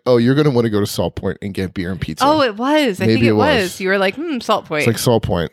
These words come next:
Speaker 2: Uh, that's gonna happen."
Speaker 1: Yeah.
Speaker 2: And I was like, "Let's go to Salt Point."
Speaker 1: Yeah.
Speaker 2: I don't
Speaker 1: Something,
Speaker 2: know if
Speaker 1: see?
Speaker 2: that was exactly manifesting or if it was more of, like,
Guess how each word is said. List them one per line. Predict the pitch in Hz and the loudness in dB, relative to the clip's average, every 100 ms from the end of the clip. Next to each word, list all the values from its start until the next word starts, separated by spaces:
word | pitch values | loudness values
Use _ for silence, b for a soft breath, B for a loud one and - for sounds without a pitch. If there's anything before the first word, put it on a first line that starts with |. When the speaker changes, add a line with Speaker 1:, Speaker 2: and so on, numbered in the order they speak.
| _ | _
Speaker 2:
Uh, | - | -10
that's | 196 - | -10 -6
gonna | 170 | -6
happen." | 165 156 - 170 196 208 | -4 -6 -8 -12 -8 0
Speaker 1:
Yeah. | 135 127 | 0 0
Speaker 2:
And | 170 | 0
I | 165 | 0
was | 170 | 0
like, | 170 165 | -2 -2
"Let's | 190 | -6
go | - | -4
to | 185 | -2
Salt | 220 208 | -2 -2
Point." | 151 - _ _ _ _ | -6 -10 _ _ _ _
Speaker 1:
Yeah. | 120 104 - b b b b b - | 0 0 -2 b b b b b -2
Speaker 2:
I | |
don't | 240 | 0
Speaker 1:
Something, | 269 | 4
Speaker 2:
know | 254 | 4
if | |
Speaker 1:
see? | 208 | 4
Speaker 2:
that | 196 | 2
was | 180 | 2
exactly | 185 175 156 156 175 | 0 0 0 2 0
manifesting | 180 180 185 185 - 190 185 | 2 2 0 0 0 0 0
or | - 156 | -4 -4
if | 165 | -2
it | 139 | 0
was | 147 156 | -2 -2
more | 156 | -4
of, | 139 | -2
like, | 147 139 - | -2 -2 -2